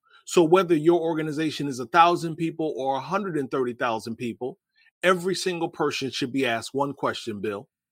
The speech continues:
And that question is, "What did you do to support our declarative statement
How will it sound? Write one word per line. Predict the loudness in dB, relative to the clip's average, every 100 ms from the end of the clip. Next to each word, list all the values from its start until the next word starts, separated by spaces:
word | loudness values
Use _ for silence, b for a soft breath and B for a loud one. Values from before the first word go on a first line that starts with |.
| _ _
And | -4 -4
that | -4
question | 4 4 4 -2 -2
is, | 4 4 4 -4 -12 _ _ _
"What | 0 2 2
did | 0 -4
you | -4 -2
do | 0 0 -2 -10 _ _ _ _ _
to | -4
support | -4 -6 -4 -2 -2 _ _ _
our | 4 4 2 0
declarative | -4 -6 -4 -4 -4 -2 -4
statement | -2 -2 -2 -4 -16